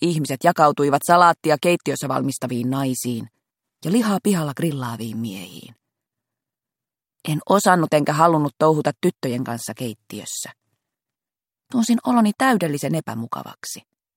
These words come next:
En ole vältellyt naisporukoita,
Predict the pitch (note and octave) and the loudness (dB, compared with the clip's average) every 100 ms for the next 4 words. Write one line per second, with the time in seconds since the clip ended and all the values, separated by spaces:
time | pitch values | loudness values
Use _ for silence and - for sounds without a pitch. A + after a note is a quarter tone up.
0 | _ _ _ _ _ _ _ _ _ _ | _ _ _ _ _ _ _ _ _ _
1 | _ _ _ _ _ _ _ _ _ _ | _ _ _ _ _ _ _ _ _ _
2 | _ - G#3 G3+ F#3 G#3+ G3+ E3 D3+ E3 | _ 2 4 6 6 6 6 2 2 2
3 | D3 - B2 A2+ - C#3 - | 0 -2 -6 -8 -10 -14 -12